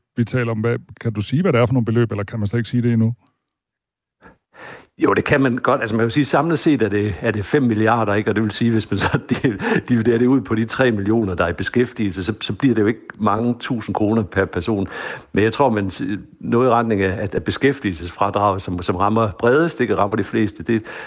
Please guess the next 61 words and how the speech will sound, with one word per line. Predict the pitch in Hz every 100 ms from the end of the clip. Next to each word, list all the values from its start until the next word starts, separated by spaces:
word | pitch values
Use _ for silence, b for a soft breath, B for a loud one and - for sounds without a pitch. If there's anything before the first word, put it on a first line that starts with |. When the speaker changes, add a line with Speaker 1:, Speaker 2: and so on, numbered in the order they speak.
| -
Speaker 2:
det | 110
kan | 107
betyde | 98 - 98
noget | 107
i | 113
retning | 104 - 87
af | 82
en | 82
skattelettelse | - 101 95 87 82 -
på | - 85
fire, | - 95
fem | 113 101
tusind | - 95 85 87
om | 82
året. | 95 85 78 B B
Mm. | 113
Så | 95 90 78 -
det | 120
er |
selvfølgelig | 123 110 120 131 107
også | 123 -
penge, | 123 131 160 113
men | 98
det | 107
er | 101
ikke, | 120 - - -
det | 95
er |
ikke | 113 104
en, | 87 82 -
en, | 92 90
en | 87
kæmpe | - 127 139 101
ændring | 101 101 87
af | 85
folks, | - 101 87 87
øh, |
rådighedsbeløb. | 80 95 98 85 78 80 78 76 - _ _ B B B B -
Speaker 1:
Som | 147
sagt, | 156 185
så | -
vil | 156 139
regeringen | 127 143 135 135
ændre | 143 131
ved | 117
topskatten | 156 156 - 131 120
som | 123
led | 123 139
i | 123
skattepolitikken. | - 135 165 143 120 139 139
Det | 123
vil | 123
blive | 113 139
sådan, | 139 131 131
at | 113
fra | 123
næste | 117 139 147 -
års | 107 127 117 -
topskattegrænse | - 135 - - - 123 120 - 104 120 127
på | 135 123 110 -
seks, | - 143 - - - -